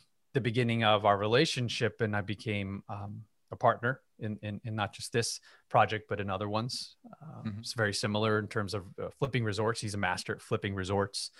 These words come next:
Speaker 2: Oh, yeah.
Speaker 1: And, uh, making them perform, because he's got a very specific business model to inject the weddings as the, the main driver,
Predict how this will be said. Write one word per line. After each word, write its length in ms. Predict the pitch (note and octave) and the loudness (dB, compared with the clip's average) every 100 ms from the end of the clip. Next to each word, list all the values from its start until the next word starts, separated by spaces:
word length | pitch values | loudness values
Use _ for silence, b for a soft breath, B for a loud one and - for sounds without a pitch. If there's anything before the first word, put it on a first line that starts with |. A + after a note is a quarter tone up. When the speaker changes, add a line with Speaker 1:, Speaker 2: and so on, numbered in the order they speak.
| b | b
Speaker 2:
Oh, 140 | F#2+ | 12
yeah. 220 | F#2+ F2+ F2+ - _ _ _ - A#2+ A#2+ _ | 12 12 10 0 _ _ _ -10 -10 -10 _
Speaker 1:
And, 340 | G#2 F2 F2+ - | -4 -4 -6 -10
uh, 280 | F#2 E2+ E2+ | -10 -8 -8
making 300 | F#2+ G2 G#2+ | -8 -6 -8
them 100 | F#2+ | -8
perform, 500 | G2+ - G#2 G2 A2 _ b b b b b b _ _ | -10 -6 -2 -2 -4 _ b b b b b b _ _
because 480 | C3+ - B2 A2+ G2+ | -4 4 6 6 2
he's 260 | - A#2+ | 0 0
got 120 | G#2+ A2+ | 4 4
a 60 | |
very 180 | G#2 A#2 | 6 4
specific 460 | - A2+ A2 A2+ G2+ | 4 -4 -2 -4 0
business 360 | F#3+ A3 - | 0 0 -2
model 360 | G#2+ G#2 G#2 G#2 - | 2 4 4 0 -2
to 440 | A#2+ G#2+ G#2+ - - | -2 0 0 -4 -4
inject 560 | A2 G2 A2 G#2 - - - | -4 4 4 4 -2 -16 -2
the 120 | G#2+ | 0
weddings 720 | G2+ B2 C#3+ G2+ G#2 - - - _ - _ _ | 8 10 10 2 -6 -8 -10 -10 _ -20 _ _
as 320 | A2 G2+ G2 F#2+ | 2 2 2 -2
the, 180 | A2 | -2
the 120 | G#2+ G2+ | -2 -2
main 260 | G#2 G#2 | -2 -2
driver, 460 | F#2+ G2+ B2+ - - | 2 4 4 -2 -14